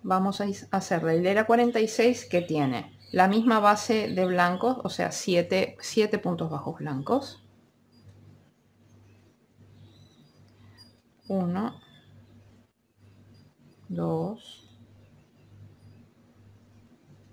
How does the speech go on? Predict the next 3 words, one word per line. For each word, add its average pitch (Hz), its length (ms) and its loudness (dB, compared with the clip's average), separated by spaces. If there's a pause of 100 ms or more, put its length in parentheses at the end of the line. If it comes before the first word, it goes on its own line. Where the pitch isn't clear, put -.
(1000)
tres, 170 840 -6 (2000)
cuatro, 180 600 -6 (2250)
cinco, 180 840 -8